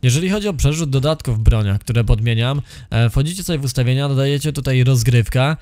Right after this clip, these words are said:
e, i zmieniacie tutaj coś takiego jak automatyczne przeładowanie, to nie,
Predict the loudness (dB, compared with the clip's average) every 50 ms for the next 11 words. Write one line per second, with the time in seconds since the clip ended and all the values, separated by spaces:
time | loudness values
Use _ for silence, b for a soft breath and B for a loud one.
0 | B B B B _ -2 0 0 0 0 -2 -2 0 0 0 0 0 0 0 -2
1 | -2 -2 -2 -2 -2 -2 -2 -2 0 0 0 0 0 0 0 -2 -2 -2 -2 0
2 | 0 2 2 2 2 0 0 -2 -6 -4 -4 -2 0 0 0 0 -2 -2 -4 -4
3 | -2 -2 -2 0 0 0 0 0 0 0 0 -2 -2 -2 -4 -2 -2 -2 -2 -2
4 | -2 -2 -4